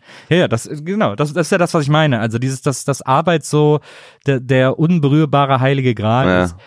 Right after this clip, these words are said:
Speaker 1: Und ich finde ja auch, dass Arbeit Würde gibt. Also
Speaker 2: Mhm.
Speaker 1: es ist ja tatsächlich so, dass, dass Arbeit und eine sinnvolle Beschäftigung irgendwie auch, auch,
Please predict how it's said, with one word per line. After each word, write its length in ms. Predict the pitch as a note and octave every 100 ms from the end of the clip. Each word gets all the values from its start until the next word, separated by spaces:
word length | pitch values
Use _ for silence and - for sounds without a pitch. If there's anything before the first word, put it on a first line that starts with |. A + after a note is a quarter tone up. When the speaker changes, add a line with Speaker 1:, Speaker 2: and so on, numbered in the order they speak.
| -
Speaker 1:
Und 200 | C#3 D3
ich 140 | D#3+ -
finde 220 | G#3 A#3
ja 120 | -
auch, 120 | A#2+
dass 180 | A#2 G#2+
Arbeit 540 | A#2 A2 G#2 G#2 - -
Würde 460 | G#2+ A2+ G#2+ G2+
gibt. 460 | G2 D3 G3 - -
Also 260 | A#2+ F2+ A2+
Speaker 2:
Mhm. 60 |
Speaker 1:
es 180 | G#2 B2
ist 120 | D3+
ja 80 | D3
tatsächlich 460 | C3 A#2 D#3+ F3 D3+
so, 100 | C3
dass, 240 | A#2 -
dass 260 | - G#2+ -
Arbeit 480 | - A#2 C3 C3+ C3+
und 100 | A#2
eine 100 | A2+
sinnvolle 440 | G2 D3 - C#3
Beschäftigung 600 | A#2+ - D3+ - B2+ B2+
irgendwie 320 | G#2 B2 A#2+
auch, 220 | A2 A#2 - - - - -
auch, 300 | A2+ G#2+